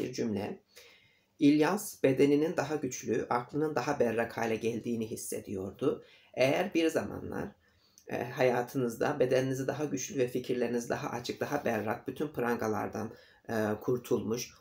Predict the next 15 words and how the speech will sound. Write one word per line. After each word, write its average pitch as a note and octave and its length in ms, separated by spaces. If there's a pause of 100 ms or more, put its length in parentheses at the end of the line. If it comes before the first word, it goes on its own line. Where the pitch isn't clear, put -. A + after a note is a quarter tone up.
(120)
okuduğu C#3+ 600
kitaplardan A2+ 720
ya A#2+ 160
da B2+ 140
duyduğu C3 340
sözlerden A2 600
bağımsız A#2+ 460
bir A2 120
şekilde G#2 420
düşünen B2+ 380
bir B2+ 100
zihre A#2+ 380
kavuştuğunuzu A2 720
artık A2 400
hissediyorsanız D3 840